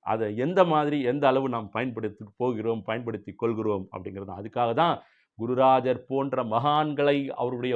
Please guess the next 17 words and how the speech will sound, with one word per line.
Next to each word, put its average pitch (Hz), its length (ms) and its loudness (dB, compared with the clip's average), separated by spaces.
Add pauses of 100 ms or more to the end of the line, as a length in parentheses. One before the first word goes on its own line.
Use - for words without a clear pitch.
பொற்பாத 135 520 2
கமலங்களை 135 560 -4
பற்றி 127 300 -6
கொண்டு 156 360 0 (500)
நாங்கள் 135 360 6
போகின்ற 147 640 8
பாதை 147 380 8
ஒரு 135 180 -2
பாதையாக 131 540 4
இருந்தாலும் 127 480 2
கூட, 139 220 0
நீங்கள் 180 460 4
வகுத்த 175 380 4
பாதையாக 127 600 2
இருக்க 107 280 -6
வேண்டும் 104 300 -6
சுவாமி. 95 360 -14